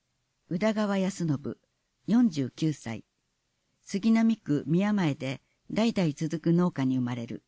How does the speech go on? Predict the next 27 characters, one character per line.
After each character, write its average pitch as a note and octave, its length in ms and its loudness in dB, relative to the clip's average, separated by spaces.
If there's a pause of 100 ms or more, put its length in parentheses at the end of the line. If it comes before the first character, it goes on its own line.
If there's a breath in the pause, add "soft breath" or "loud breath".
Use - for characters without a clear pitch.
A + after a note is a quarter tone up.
(880)
高 A3 200 2
校 G#3+ 220 0
か G3+ 140 -2
ら F#3+ 120 0
社 F#3 160 -4
会 A3 220 0
人 C#3 240 2
ま C3 100 -2
で C3 260 -6 (140)
ラ F#3+ 140 0
グ G3 120 2
ビ D3 160 2
ー - 40 0
に C3+ 80 0
励 C#3 280 0
み、 B2+ 220 -2 (920)
引 A3 180 6
退 G3+ 320 -2
後、 E3+ 340 0
家 A3 140 0
業 G#3 220 2
に C3+ 200 2
携 B2+ 400 -6
わ B2 60 -4
る。 - 160 -12 (920)
現 G#3+ 260 4
在、 C3+ 260 -2